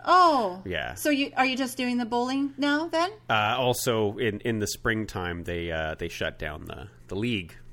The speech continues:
Speaker 2: For, for,
Speaker 1: Well.
Speaker 2: for, for, for, it's mostly for, like, a, a fumigation kinda
Speaker 1: So what are you
Speaker 2: thing.
Speaker 1: gonna do with all your bingo dabbers and your, and your big
Speaker 2: Um,
Speaker 1: balls?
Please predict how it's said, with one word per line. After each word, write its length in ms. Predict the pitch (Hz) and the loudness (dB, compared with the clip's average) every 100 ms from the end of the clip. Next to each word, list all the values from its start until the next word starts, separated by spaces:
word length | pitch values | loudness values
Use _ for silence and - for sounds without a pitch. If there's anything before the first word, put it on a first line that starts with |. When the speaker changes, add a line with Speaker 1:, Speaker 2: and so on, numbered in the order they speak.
| - - - - - - - - - | -20 -20 -20 -20 -20 -20 -20 -20 -20
Speaker 2:
For, 280 | - 98 | -6 -4
for, 260 | - - - | -4 -10 0
Speaker 1:
Well. 480 | 339 247 190 190 214 | 4 6 4 2 0
Speaker 2:
for, 280 | 247 123 117 | -2 0 0
for, 240 | - - | -2 -10
for, 200 | - - | -4 0
it's 120 | 151 170 | 2 2
mostly 280 | 165 165 | 2 2
for, 180 | 139 127 | 0 2
like, 200 | 113 98 | 2 4
a, 140 | 98 - | 2 0
a 40 | |
fumigation 800 | - 110 98 90 85 - 87 87 - - - - - | -2 -2 0 0 0 -2 -6 -8 -12 -20 -20 -20 -8
kinda 380 | 95 80 82 - - - - - - | -4 -2 -4 -8 -20 -20 -20 -20 -8
Speaker 1:
So 160 | - | 0
what 100 | 294 | 4
are 40 | 285 | 6
you 60 | |
Speaker 2:
thing. 120 | 294 294 | 6 4
Speaker 1:
gonna 80 | 285 | 4
do 100 | 285 | 2
with 180 | 294 285 | 2 4
all 100 | 277 | 4
your 140 | 277 | 2
bingo 320 | 254 285 330 | 4 4 4
dabbers 500 | 233 185 196 240 254 | 2 0 0 0 -2
and 160 | 254 254 | -2 0
your, 260 | 254 254 - - - | 0 -2 -6 -12 -8
and 160 | 240 247 | -2 -2
your 220 | 254 254 | 0 -2
big 580 | 226 240 - - - 135 | -6 -12 -20 -14 2 4
Speaker 2:
Um, 320 | 131 131 131 | 4 4 2
Speaker 1:
balls? 600 | 269 339 269 - - - | 6 6 6 4 0 -2